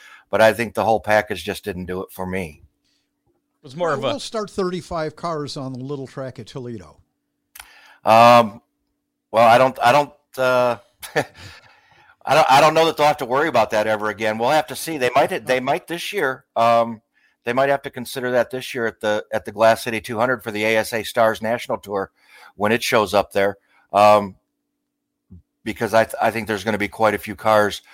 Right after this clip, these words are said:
Speaker 1: that are gonna show up for that event, but, uh, we'll have to, I don't know that you're gonna ever start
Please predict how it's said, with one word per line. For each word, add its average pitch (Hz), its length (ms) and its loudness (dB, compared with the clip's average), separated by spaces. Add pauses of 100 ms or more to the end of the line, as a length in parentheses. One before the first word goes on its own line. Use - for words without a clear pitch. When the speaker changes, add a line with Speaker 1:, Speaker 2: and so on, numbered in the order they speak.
(220)
Speaker 1:
that 107 120 2
are 101 60 0
gonna 104 180 0
show 107 220 0
up 101 120 -2
for 101 100 -6
that 95 180 0
event, 104 340 0
but, 98 240 -14
uh, 98 240 2 (1000)
we'll 113 140 4
have 120 220 6
to, 123 120 0
I 127 80 8
don't 120 140 6
know 113 140 4
that 110 100 -4
you're 107 100 -6
gonna 107 160 -2
ever 104 260 -4
start 104 440 -4